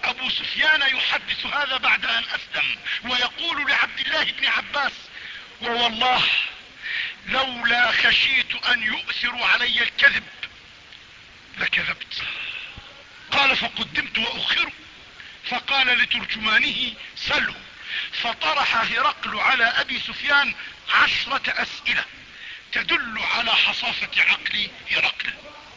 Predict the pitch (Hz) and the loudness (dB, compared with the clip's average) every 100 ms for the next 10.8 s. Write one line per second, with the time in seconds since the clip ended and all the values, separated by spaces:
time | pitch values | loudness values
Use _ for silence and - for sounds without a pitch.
0 | - - - - - 214 269 - 247 254 | -20 -10 -4 -4 -4 -2 -2 0 2 4
1 | 247 - 359 - 240 262 269 285 - - | 4 2 0 0 0 0 0 2 2 2
2 | - 294 - - - - - - - - | 2 2 0 -6 -16 -10 -8 -6 -4 -2
3 | - 302 294 285 277 170 - 403 392 339 | 2 4 4 4 4 2 0 2 4 2
4 | - 311 - - 269 285 - - - 311 | 2 2 0 -2 0 2 0 2 4 4
5 | 311 285 - - 302 294 277 240 - - | 4 4 4 4 6 4 4 4 4 0
6 | - - 403 370 - 415 403 381 277 - | -14 -4 0 0 0 0 2 0 -2 -12
7 | - - 359 320 285 - 247 240 269 262 | -8 -2 0 0 -2 0 2 2 0 0
8 | - - - - - 233 320 - - - | 0 -2 -6 -8 -4 0 0 2 0 0
9 | 320 285 285 254 285 269 285 - - - | 0 -2 -2 -2 0 4 2 2 -8 -2
10 | 269 277 269 262 269 269 247 | 2 4 4 4 4 4 2